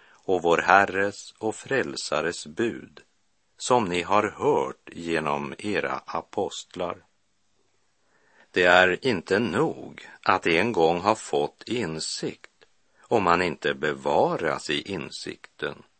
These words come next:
och håller hoppet levande. Han vill på nytt påminna om att Guds almanacka, den har blott en dag, och det är idag. Satans almanacka har också bara en dag,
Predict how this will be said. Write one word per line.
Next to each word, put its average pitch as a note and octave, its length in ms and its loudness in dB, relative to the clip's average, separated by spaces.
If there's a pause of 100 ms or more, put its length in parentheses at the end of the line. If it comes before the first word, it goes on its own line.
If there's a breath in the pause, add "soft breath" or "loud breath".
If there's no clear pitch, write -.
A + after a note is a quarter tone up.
(200)
och E2+ 160 -2
håller D#2 480 0
hoppet - 800 -4
levande. F#2+ 680 -4 (1400 soft breath)
Han C3+ 160 6
vill C3+ 220 4
på C#3+ 180 4
nytt F#2+ 460 -2
påminna D#2 840 -2 (420)
om F#2 200 0
att F2+ 260 4
Guds A#2 580 -2
almanacka, D#2 1120 -4 (300 soft breath)
den D2+ 160 -4
har A2 100 2
blott F#2 540 -4
en D#2 460 -6
dag, - 380 -10 (800)
och G#2+ 120 -2
det D#2+ 120 0
är D2+ 380 -2
idag. A2 520 -6 (1000 loud breath)
Satans G2 840 2
almanacka F2+ 720 4
har E2+ 100 4
också F#2+ 320 0
bara F#2 220 6
en F#2+ 280 2
dag, F#2+ 480 0